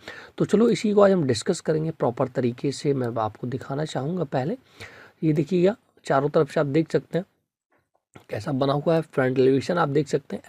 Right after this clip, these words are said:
ऐसा बना हुआ है बेहतरीन सा। इसमें एक बारंदा भी है, जो कि आपके घर को एक नया लुक देता है। बारंदे से तो घर का एक नया लुक आ जाता है, अगर आप ग्रामीण क्षेत्र में बनवा रहे हैं या कहीं पर भी बनवा रहे हैं, वो डिपेंड करता है <clears throat>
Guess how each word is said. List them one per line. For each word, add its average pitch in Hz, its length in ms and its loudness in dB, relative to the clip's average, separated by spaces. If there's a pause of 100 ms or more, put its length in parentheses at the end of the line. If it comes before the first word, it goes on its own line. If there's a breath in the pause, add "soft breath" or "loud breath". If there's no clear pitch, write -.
ऐसा 139 160 -6
बना 127 220 -2
हुआ 143 180 0
है 123 80 -2
बेहतरीन 123 380 -4
सा। - 140 -10
इसमें - 280 -4
एक 120 140 -4
बारंदा 113 380 -2
भी 156 140 0
है, 196 120 -4 (560 loud breath)
जो 123 200 4
कि 160 200 0
आपके 143 280 0
घर 139 180 0
को 196 120 -8
एक 170 60 -2
नया 127 300 0
लुक 135 220 -2
देता 156 360 -2
है। 139 80 -4
बारंदे 131 400 -2
से 170 200 -4
तो 196 160 0
घर 143 220 -4
का 165 80 -4
एक 180 100 -4
नया 135 240 -2
लुक 139 340 -2
आ 143 100 -2
जाता 139 260 -4
है, 156 100 -4
अगर 135 140 -2
आप 131 80 -2
ग्रामीण 123 400 -2
क्षेत्र 123 300 -6
में 123 100 -2
बनवा 117 300 -2
रहे 120 120 2
हैं 135 100 -2 (540 loud breath)
या 156 40 -2
कहीं 196 260 6
पर 220 120 6
भी 185 140 4
बनवा 156 300 4
रहे 143 100 -2
हैं, 226 60 -8 (160)
वो 156 80 4
डिपेंड 175 380 2
करता 160 260 2
है 160 100 0 (180)
<clears throat> - 60 6